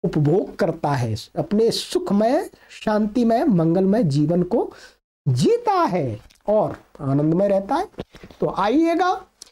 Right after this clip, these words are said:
हम भी कोई विपत्ति आए तो धैर्य को ना छोड़ें, चिंतन मनन पूर्वक उसका समाधान करें,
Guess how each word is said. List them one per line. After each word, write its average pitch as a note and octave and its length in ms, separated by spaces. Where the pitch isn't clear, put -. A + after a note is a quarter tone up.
हम E3 340
भी D4 220
कोई A3 260
विपत्ति G3+ 540
आए A3+ 320
तो D#4+ 120
धैर्य D#3+ 340
को C#3 220
ना C#3+ 160
छोड़ें, B3+ 400
चिंतन A#3 460
मनन D#3 320
पूर्वक C#3+ 440
उसका D#3+ 300
समाधान B2 720
करें, D3+ 680